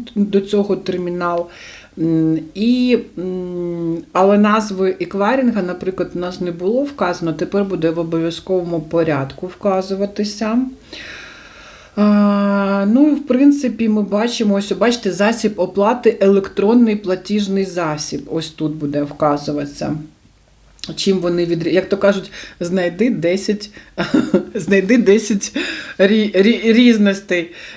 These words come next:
Значить, бачите, в шапці у нас також відрізняється.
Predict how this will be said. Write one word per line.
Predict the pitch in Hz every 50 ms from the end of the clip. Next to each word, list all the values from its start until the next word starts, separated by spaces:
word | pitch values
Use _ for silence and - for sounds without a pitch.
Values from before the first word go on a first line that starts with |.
| -
Значить, | - 180 202 202 208 196 - - -
бачите, | 175 185 233 254 247 - 180
в | 180
шапці | - - - 208 175 170 175 - - - 226 220
у |
нас | 220 220 220 226 233
також | - - 214 214 214 226 226 208 214
відрізняється. | 208 214 202 202 214 214 208 208 208 202 196 196 202 202 202 202 - 208 202 208 208